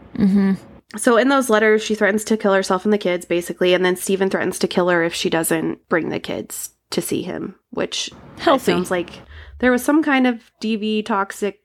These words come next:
Speaker 2: energy in that relationship, it seems like. So, in April of two thousand two, the Wisconsin Innocence Project obtained a court order for D N A testing on the thirteen hairs recovered from Bernstein the day of the crime.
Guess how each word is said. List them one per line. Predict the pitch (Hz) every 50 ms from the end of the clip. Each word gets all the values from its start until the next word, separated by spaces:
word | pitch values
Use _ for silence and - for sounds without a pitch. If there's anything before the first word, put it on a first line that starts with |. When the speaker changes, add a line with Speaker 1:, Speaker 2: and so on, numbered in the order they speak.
| -
Speaker 2:
energy | 208 208 196 196 185 - 185 175 170
in | 170 170
that | 175 165 -
relationship, | - 170 160 147 170 - - - - - - - -
it | - -
seems | - - - - - -
like. | - - - - - - - - - -
So, | - - 294 254 226 226
in | - - 233 233
April | 220 233 240 262 277
of | 269 262
two | - 254 247
thousand | 240 247 254 254 302 294 285
two, | - 233 202 190 190 233 240 -
the | - 233
Wisconsin | 214 220 214 214 - - 220 220 233 233 - 285 285 285
Innocence | 285 - 233 226 214 - - 196 185 - -
Project | - 165 160 160 175 170 170 - - - - -
obtained | 196 - - 226 220 220
a | 214
court | 214 - - 220 247 - -
order | 208 202 196 196 190
for | - - 208
D | 196 196 196
N | 214
A | 233 240 247
testing | - - 185 180 - - 190 180 185 185
on | - - 185
the | 185 185
thirteen | - - 220 233 - - 269 240
hairs | - - 214 202 180 170 - -
recovered | 175 175 - 185 180 180 180 175 175
from | - 185 180 175
Bernstein | 175 170 175 180 180 - - - 190 190 190
the | 196 180
day | 170 175 165 170
of | 165 165
the | 170 170
crime. | - - - - - - 196